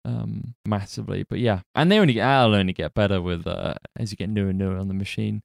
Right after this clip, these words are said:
But yeah, you need to get some more ram in your machine, get some, uh,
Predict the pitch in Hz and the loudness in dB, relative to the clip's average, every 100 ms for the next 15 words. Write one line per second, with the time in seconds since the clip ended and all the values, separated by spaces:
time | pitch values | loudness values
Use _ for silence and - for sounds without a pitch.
0 | - 101 95 85 95 135 151 147 131 - | -6 -2 0 0 2 4 6 4 4 4
1 | 113 104 90 95 98 117 170 - 143 139 | 6 6 2 0 0 2 4 6 6 6
2 | 127 127 123 113 110 - 117 107 101 101 | 6 6 4 4 2 2 2 2 0 -4
3 | - 131 127 - 123 113 110 104 104 101 | 0 0 2 2 4 4 6 6 6 4
4 | 98 | 2